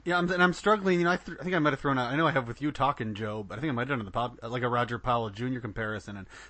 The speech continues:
that's way off now. Um, he's not that, he, he's just way more on the ball, you know, and, and d-, he dictates so much of the offense. It, it's, I, I'm,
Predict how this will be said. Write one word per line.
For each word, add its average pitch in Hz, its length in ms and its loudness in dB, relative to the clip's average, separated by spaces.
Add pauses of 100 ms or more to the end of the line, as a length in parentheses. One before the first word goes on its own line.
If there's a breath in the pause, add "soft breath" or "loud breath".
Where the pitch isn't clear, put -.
that's 143 180 2
way 117 480 -2
off 82 360 -4
now. 90 400 -10 (560 soft breath)
Um, 87 420 -10 (640)
he's 117 240 -4
not 120 220 2
that, 113 220 0
he, 120 100 -8
he's 131 240 -2
just - 460 -8 (420 soft breath)
way 143 260 6
more 131 260 6
on 127 260 4
the 113 60 0
ball, 101 720 -2
you 113 140 -8
know, 107 200 -4
and, 110 500 -8
and 110 240 -8
d-, 117 200 -8
he 123 180 -10
dictates 113 640 -2
so 139 260 2
much 127 300 2
of 104 80 -6
the 107 120 -8
offense. 110 760 -4 (440 soft breath)
It, - 80 -10 (340)
it's, - 20 0
I, 120 240 0
I'm, 131 360 2